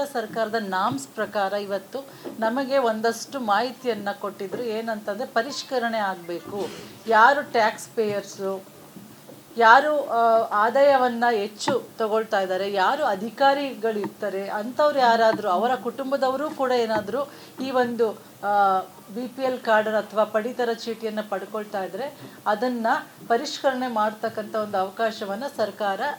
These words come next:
ಈಗಾಗಲೇ ನೀಡಿತ್ತು. ಅದರಂತೆಯೇ ಏನಿದು ಮಾ-, ನಾರ್ಮ್ಸ್ ಯಾವ ಮಾನದಂಡವನ್ನ ಕೊಟ್ಟಿತ್ತು ಸರ್ಕಾರ, ಆ ಮಾನದಂಡದ ರೀತಿಯಲ್ಲೇ ಇವತ್ತು ಒಂದಷ್ಟು ಕಾರ್ಡ್ಗಳು ಪರಿಷ್ಕರಣೆ ಆಗಿದೆ. ನಮ್ಮ ಜಿಲ್ಲೆಯಲ್ಲಿ ಎಷ್ಟು ಕಾರ್ಡನ್ನ ತೆಗಿಲಾಗಿದೆ ಅಂದ್ರೆ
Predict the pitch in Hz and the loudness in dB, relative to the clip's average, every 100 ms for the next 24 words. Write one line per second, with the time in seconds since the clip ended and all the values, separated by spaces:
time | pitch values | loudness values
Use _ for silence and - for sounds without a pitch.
0 | 226 208 202 190 233 190 196 180 - 160 | -10 -6 -4 -2 -6 -6 -8 -10 -10 -8
1 | 185 214 262 277 269 220 175 - 175 214 | -4 0 0 0 -2 -4 -6 -8 -6 -4
2 | 269 247 269 262 202 208 202 202 220 285 | -4 -4 -6 -2 0 0 -2 0 2 2
3 | 302 - - - - - - - - 208 | -2 -12 -14 -18 -20 -20 -20 -20 -2 6
4 | 214 262 311 285 233 254 302 277 269 262 | 8 8 8 6 4 4 2 2 2 2
5 | 269 262 262 285 285 233 226 302 - 220 | 4 2 0 -2 -2 -4 -4 -8 -6 -6
6 | 208 180 - 226 190 - - - 214 311 | -4 -6 -2 -2 -2 -6 -14 -4 0 2
7 | 294 269 294 285 277 269 269 269 233 254 | 6 4 4 0 0 0 2 2 0 -6
8 | - 262 247 240 254 214 208 - 339 - | -8 -2 -2 -2 -4 -4 -6 -6 -10 -12
9 | - - 240 269 285 - 269 226 214 208 | -16 -8 -4 -2 -4 -6 -6 -2 -2 -2
10 | 233 - 202 214 - 202 202 226 180 175 | -8 -6 -6 -6 -8 -8 -6 -6 -6 -8
11 | - - - - - 185 185 285 277 285 | -12 -14 -20 -20 -14 -8 -2 0 0 -2
12 | 277 254 247 240 214 208 - 269 240 233 | 0 2 2 -2 -4 -6 -10 -6 0 0
13 | 226 226 220 202 190 220 208 190 190 180 | 0 -4 -6 -6 -6 -4 -4 -4 -8 -8
14 | 165 170 285 | -6 -6 -6